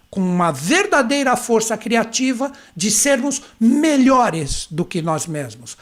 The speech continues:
Aí sim, todo mundo consegue, conforme o próprio tema que eu coloquei, o seu poder de libertação. Então, acredito que nessa semana, muitas pessoas, muitas pessoas terão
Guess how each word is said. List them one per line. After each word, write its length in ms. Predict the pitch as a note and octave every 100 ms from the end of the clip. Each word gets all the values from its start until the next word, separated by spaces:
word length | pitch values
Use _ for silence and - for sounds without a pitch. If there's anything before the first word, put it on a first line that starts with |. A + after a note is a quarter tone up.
| - -
Aí 380 | D3+ D3+ A#3
sim, 480 | C#4+ - A#3 A#3+ A#3 - -
todo 240 | - A#3 G#3+
mundo 240 | G#3+ G#3
consegue, 560 | G#3 A#3+ A#3 A#3+ A#3 A3+
conforme 580 | A3+ G#3 - G3+ F3 E3+
o 60 |
próprio 420 | - C4+ D#4 C#4
tema 380 | A#3 - A3 G#3
que 100 | G3+
eu 80 | G#3
coloquei, 640 | G#3 A#3 B3+ B3+ C4 C#4 - - -
o 80 | A#3
seu 240 | - A#3+
poder 420 | A3+ A3+ D#3 F3+ E3
de 100 | F3+
libertação. 800 | F3 D#3+ E3+ F#3+ F3 - A2+ G#2+ _ - - -
Então, 340 | - C#4+ C#4 D4
acredito 540 | C#4 C4+ A3 C4 C4+
que 140 | - A#3
nessa 360 | A3+ A#3+ A#3
semana, 680 | A3+ - F3+ A3 A#3+ D#3 C#3 _ _ _ _
muitas 760 | F#3 A#3 D#4 F4+ F4 - B3 -
pessoas, 640 | G3+ - - E3+ D3 C#3+
muitas 600 | D#3 A3 D4 D4+ D4 C4+
pessoas 680 | B3+ A3+ - G#3 A3 A3 - - _ _ _ -
terão 680 | A#3+ A3+ C4 C4 D#3+ A2+